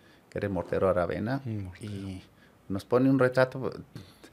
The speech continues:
Speaker 1: Ahorita te digo, Rubén, tú te pones en la barrera y, pues, dices, "Oye, viene a tirar el Mortero Aravena", nos pega en la barrera, <laughs> el primer, y luego se repite el tiro de castigo y el siguiente es gol. Tam-, también pasaron muchas cosas así, nos anulan un gol.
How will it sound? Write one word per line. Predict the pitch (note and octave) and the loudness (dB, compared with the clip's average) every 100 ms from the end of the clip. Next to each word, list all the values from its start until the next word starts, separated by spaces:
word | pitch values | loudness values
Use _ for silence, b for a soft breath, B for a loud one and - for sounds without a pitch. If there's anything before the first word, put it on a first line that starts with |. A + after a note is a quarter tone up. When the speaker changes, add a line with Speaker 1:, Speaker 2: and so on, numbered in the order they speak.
| B B - | B B -2
Speaker 1:
Ahorita | G#2+ E3 | 2 4
te | D#3+ C3+ | 6 6
digo, | C#3 C3 | 8 8
Rubén, | A#2+ F#2+ G2+ | 8 4 2
tú | A2 | 2
te | C#3 | 4
pones | C#3 C#3+ | 6 6
en | D#3 | 6
la | C#3 | 8
barrera | C3 C3+ B2+ | 8 10 8
y, | B2 | 6
pues, | A#2+ G#2+ | 4 -6
dices, | G#2 - | 0 4
"Oye, | A#2+ | 4
viene | A#2 A#2+ | 4 0
a | A#2 | 0
tirar | - A#2 | 4 4
el | |
Mortero | A#2+ A2+ A#2+ A#2+ | 4 2 6 6
Aravena", | A#2+ A2+ A2 A2+ C3+ B B B B | 4 0 0 -2 -2 B B B B
nos | - G#2 | -4 0
pega | - A2 | 4 4
en | B2+ | 6
la | B2 | 6
barrera, | C3+ - A2 | 6 8 8
<laughs> | - - - G#2 - - - | 8 4 4 0 -4 -8 -6
el | - A2+ | -2 0
primer, | B2+ B2+ B2+ | 2 0 0
y | A#2 | -2
luego | A#2 C3 | 2 2
se | C3 | 4
repite | B2 A#2 - B2 B2 | 2 2 0 0 0
el | A2 | 2
tiro | B2 A#2 | 2 4
de | A2+ | 4
castigo | A2 - A#2+ A#2 | 0 -2 -2 0
y | |
el | G2 | -2
siguiente | F2+ G2 G#2 - | -4 -4 -4 -6
es | - | -2
gol. | - A2 A2+ | 0 0 0
Tam-, | - F#2 F#2+ | 0 0 -2
también | A2 A#2+ | -2 -2
pasaron | C3 C3 C#3+ | -4 -2 0
muchas | C3+ C3 C3 | 0 -2 -2
cosas | A#2+ | -2
así, | - G2 | -2 -4
nos | A2+ G#2+ | -2 -2
anulan | A2 A2+ A2 | 0 0 0
un | A2 G#2+ | 0 2
gol. | A#2+ C3 | 2 2